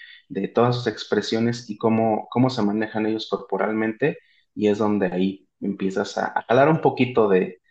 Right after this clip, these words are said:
de eso para tomarles una, una foto que a ellos les represente algo porque, porque son ellos mismos y son sus expresiones, ¿no? O sea, no, no es simularles algo, no es,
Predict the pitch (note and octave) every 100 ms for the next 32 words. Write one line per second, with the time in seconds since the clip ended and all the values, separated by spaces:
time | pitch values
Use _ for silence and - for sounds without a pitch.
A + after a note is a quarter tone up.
0 | _ _ - G#2+ A2 B2 C3+ G2+ F#2 -
1 | F#2+ F#2+ F#2+ G2 - G2 F#2+ G2 _ _
2 | _ - A2 G#2+ G#3+ - A#2 A#2+ F#2+ F#2+
3 | G#2 G#2+ - _ _ _ _ _ _ A2
4 | G#2 G#2 - G2+ F#2+ G#2+ G2+ G#2 G2+ G#2
5 | A2+ G#2+ G#2 - F2 - - - _ _
6 | _ _ _ _ - G2+ - - A2 A2
7 | G2+ G#2 G#2+ G#2+ G2 - G2 - - G2
8 | - F#2 - G2+ - - G2 - _ _
9 | _ _ - G2 G#2 B2 B2 C3 - A#2
10 | G#2+ A2 A2+ G#2 A#2+ A#2 G2+ G2+ G#2 G#2+
11 | - - -